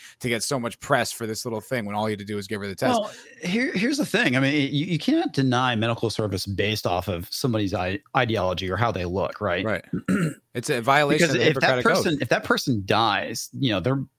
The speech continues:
Speaker 2: their blood is on your hands, essentially. I mean
Speaker 1: And, and that's the thing. And the, the point that was made, I think it was by Andrew Schultz or, uh, one of those, one of those guys on, on Flagrant two, and he said that, y-, okay, what if she does have it and now can't prove it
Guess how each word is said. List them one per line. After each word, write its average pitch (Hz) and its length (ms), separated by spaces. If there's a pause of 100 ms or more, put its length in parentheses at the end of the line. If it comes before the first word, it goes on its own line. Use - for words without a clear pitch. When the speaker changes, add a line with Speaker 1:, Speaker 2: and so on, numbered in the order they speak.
Speaker 2:
their 123 140
blood 101 280
is 87 140
on 90 140
your 85 100
hands, 82 460
essentially. 78 680
I 98 120
mean 90 180
Speaker 1:
And, 156 160 (220)
and 151 120
that's 156 220
the 156 80
thing. 233 300
And 135 120
the, 135 220
the 131 120
point 170 260
that 151 100
was 131 160
made, 151 460
I 123 80
think 143 180
it - 20
was 135 120
by 120 100
Andrew 127 300
Schultz - 580 (140)
or, 107 380
uh, 101 200
one 110 160
of 113 60
those, 113 160
one 117 100
of 123 80
those 117 100
guys 107 220
on, 107 100
on 101 120
Flagrant 107 360
two, 151 280 (240)
and 117 100
he 120 80
said 127 400
that, 117 280 (600)
y-, 131 220 (140)
okay, 160 240
what 151 240
if 165 100
she 151 320
does 143 360
have 147 320
it 117 260
and 120 180
now 131 240
can't 139 320
prove 175 420
it 110 280